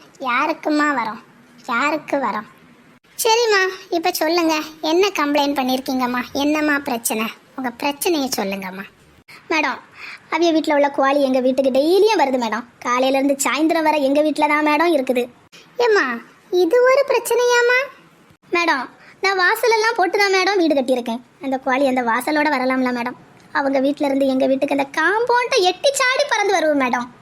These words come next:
Speaker 2: எனக்கு எவ்வளவு அவமானமா இருக்கும் மேடம். ஏன் மேடம் இப்படி அந்த கோழிக்கு ஒரு நல்ல புத்திமதி சொல்லி வளர்த்து கொடுக்க கூடாதா மேடம்? இப்படி வளர்க்குறாங்களே மேடம்.
Speaker 1: ஏம்மா, அவங்க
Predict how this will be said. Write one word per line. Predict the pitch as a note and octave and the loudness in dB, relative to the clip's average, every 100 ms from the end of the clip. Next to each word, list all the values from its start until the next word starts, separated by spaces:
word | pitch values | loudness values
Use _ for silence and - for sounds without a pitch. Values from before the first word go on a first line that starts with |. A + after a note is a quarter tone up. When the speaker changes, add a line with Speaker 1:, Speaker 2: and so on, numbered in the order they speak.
| - | -8
Speaker 2:
எனக்கு | C4+ C4 C4 | -6 -2 -2
எவ்வளவு | C4+ E4 D4 | 0 0 2
அவமானமா | C4 C#4 D4 D4 D#4 | 0 0 0 2 0
இருக்கும் | C4+ C4 A#3+ | 0 -2 -4
மேடம். | A3+ A#3 - - - E4 | -6 -8 -12 -20 -8 -2
ஏன் | F4+ G4+ | 0 2
மேடம் | F#4+ F4 | 2 0
இப்படி | E4 - B4+ B4 | -2 0 0 2
அந்த | G4+ | 2
கோழிக்கு | E4 D#4+ - F4+ | 0 0 0 0
ஒரு | D4+ | 2
நல்ல | C#4 F4 F#4 | 2 0 -2
புத்திமதி | G3 A4 B4+ B4+ | -2 0 2 2
சொல்லி | A#4+ A#4 | 2 0
வளர்த்து | F4+ D4+ | 0 0
கொடுக்க | C#4 C4 | 0 0
கூடாதா | B3 A#3 A3+ | 0 0 -2
மேடம்? | A3 A#3 - | -4 -6 -8
இப்படி | - C4 | -4 0
வளர்க்குறாங்களே | C#4+ B3+ B3+ A#3+ A#3+ A#3 | 0 0 -2 -2 -2 -2
மேடம். | G#3+ G#3+ - - - - - - D#4 | -2 -4 -10 -20 -20 -20 -20 -6 -2
Speaker 1:
ஏம்மா, | C#4 A3+ G#3+ - B3 | 0 -2 -6 -8 -4
அவங்க | A#3+ | -4